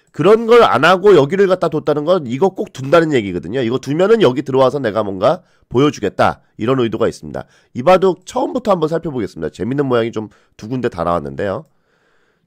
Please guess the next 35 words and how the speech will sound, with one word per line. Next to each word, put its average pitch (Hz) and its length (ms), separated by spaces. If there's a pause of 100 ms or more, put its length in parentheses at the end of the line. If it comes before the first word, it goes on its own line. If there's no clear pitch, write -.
처음에 190 400
이제 156 120
화점 208 440
두고 131 480 (1400)
여기 143 420
이제 120 120
걸친 131 360
다음에 156 440 (360)
소목을 214 360
거쳤어요. 107 520
그러니까 101 240
이제 92 160
입구자 98 360
두고 151 380 (100)
두 - 100
칸 95 180
벌리고, 90 460 (840)
예, 78 140
두 107 140
칸 113 180
벌리고. 85 300 (340)
이 151 200
사실 202 580 (320)
여기 160 200
걸쳤을 196 480
때 - 100
이쪽 143 260
안 131 180
두고 175 580
이런 190 280
거 214 100
둘 156 160
수 202 160
있는 160 240
거면 147 480